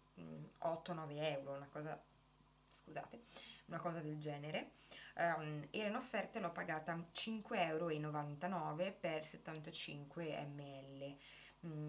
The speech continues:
non è pochissimo, ma però è comunque un prezzo, mm, buono considerando il prodotto che è, la certificazione, eccetera, eccetera. Ehm, diciamo che a prezzo pieno probabilmente non l'avrei mai acquistata,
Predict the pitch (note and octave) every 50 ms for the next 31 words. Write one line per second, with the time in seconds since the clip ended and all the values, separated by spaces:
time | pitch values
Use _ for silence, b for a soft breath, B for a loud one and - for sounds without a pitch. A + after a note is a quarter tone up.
0 | D3+ - F#3 G3 A3 G#3+ G3+ - - G#3+ - F#3 F3 - - - - F#3 F#3 F#3
1 | G3 A3 A#3+ B3+ A#3+ - G3 F3 D#3 D3+ - F#3+ E3 D3+ D3+ D#3 D#3+ D#3+ - -
2 | F3 E3+ - - F3 D#3+ D#3+ D#3 E3 D#3+ D#3+ - D#3+ D3+ D3+ - - - - D#3+
3 | D#3 D3+ D3+ D#3 - - - F3 D#3+ D#3 D3+ D3+ D3 E3 F3 E3+ D#3+ D#3+ D#3 D#3+
4 | E3 - F3+ F3 - - F3 E3+ D#3+ D3+ D3 D3 D3+ D3+ D#3 D#3 D3+ - - D#3+
5 | D#3+ D3+ - D#3+ D#3+ D#3 D3+ D3+ D3+ E3+ D#3+ - F3 D#3+ D#3 D3+ D#3 D#3 D#3+ D#3+
6 | D#3 D#3 - D#3+ D3 - - D3 - D3+ D3+ - D3 D3+ - - - - F3+ E3+
7 | D#3+ D#3+ D#3 D#3 D#3+ D#3 D#3 D#3 D3+ - - C#3 - D3 D3 - - - C#3 C3+
8 | - C3+ C#3 C#3 C#3 B B B B B B B B B B B B D#3+ D#3+ D#3+
9 | D#3+ D#3+ D#3+ E3 D#3 D#3 D#3+ D#3+ D#3+ D#3+ D#3 D#3 D#3 D3+ D3+ D3+ D3+ D3+ D3+ E3
10 | F#3 F#3+ - G3+ G3+ G#3+ G#3+ - F3 D#3+ - D#3+ D#3 - - - - - F3+ E3+
11 | E3+ F3+ F3+ F3 D#3+ D3+ D3+ D3+ D3+ D#3 D3+ E3+ D#3 D#3 D3 D3 D3+ D3 D#3 D3+
12 | D3 D3 D3+ D3 D3 D3 D3 D3 - - D3+ - - D#3 C#3 C#3 - - E3+ G#3
13 | B3 C4+